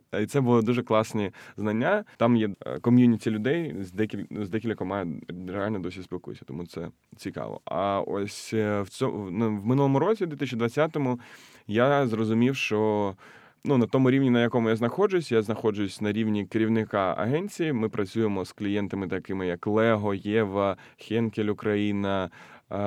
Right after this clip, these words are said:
MasterCard, Ощадбанк. Тобто ми вже перейшли на рівень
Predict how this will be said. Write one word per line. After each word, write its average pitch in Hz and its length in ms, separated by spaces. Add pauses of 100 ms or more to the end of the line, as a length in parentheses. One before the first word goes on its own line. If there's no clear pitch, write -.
(220)
MasterCard, 107 680
Ощадбанк. 110 640
Тобто - 340
ми 101 360
вже 107 200
перейшли 110 500
на 101 360 (500)
рівень 117 500